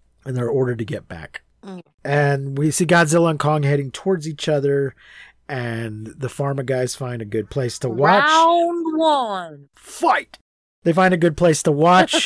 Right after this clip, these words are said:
Speaker 2: <laughs>
Speaker 1: and film and speculate on who will win. And then the monsters both do an intimidation display.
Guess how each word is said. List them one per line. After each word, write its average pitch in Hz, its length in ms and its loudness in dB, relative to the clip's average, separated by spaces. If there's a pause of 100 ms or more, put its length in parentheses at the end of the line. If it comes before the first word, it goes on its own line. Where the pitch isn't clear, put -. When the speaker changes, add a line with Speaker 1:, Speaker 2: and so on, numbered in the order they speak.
(160)
Speaker 2:
<laughs> 285 180 -2
Speaker 1:
and 135 720 -2
film 226 560 0 (560)
and 117 440 -10
speculate 165 520 -4
on 127 120 -6
who 113 120 -2
will 147 200 -6
win. 220 360 -2 (240)
And 127 140 -8
then 139 140 -4
the 127 80 -6
monsters 139 720 -8
both 139 380 -4
do 139 180 -2
an 117 160 -8
intimidation 147 720 -2
display. 147 720 -2